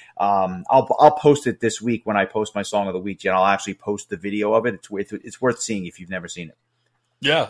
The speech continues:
Speaker 2: I, I didn't realize they even had any, uh, music videos, so that's, that's cool. I'd like to see that.
Speaker 1: Yeah, v-, awesome. Um, so,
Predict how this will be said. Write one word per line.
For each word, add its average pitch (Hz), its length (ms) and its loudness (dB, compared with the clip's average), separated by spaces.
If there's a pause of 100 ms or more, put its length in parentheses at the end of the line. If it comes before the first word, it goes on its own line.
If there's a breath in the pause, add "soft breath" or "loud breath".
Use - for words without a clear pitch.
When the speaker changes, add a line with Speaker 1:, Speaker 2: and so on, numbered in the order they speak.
Speaker 2:
I, 117 300 2
I 113 140 2 (280)
didn't 151 220 0
realize 135 320 6
they 120 140 -4
even 120 200 -4
had 123 200 -2
any, 101 280 -10 (540 soft breath)
uh, 110 200 0
music 110 340 -4
videos, 101 460 -2
so 110 180 -2
that's, 110 260 -4
that's 113 220 -6
cool. 110 260 -4
I'd 104 140 -2
like 104 180 -4
to 104 100 -12
see 104 180 -12
that. 98 240 -10 (540)
Speaker 1:
Yeah, 147 380 10
v-, 113 80 0
awesome. 90 560 2
Um, 117 440 6 (240 loud breath)
so, - 460 8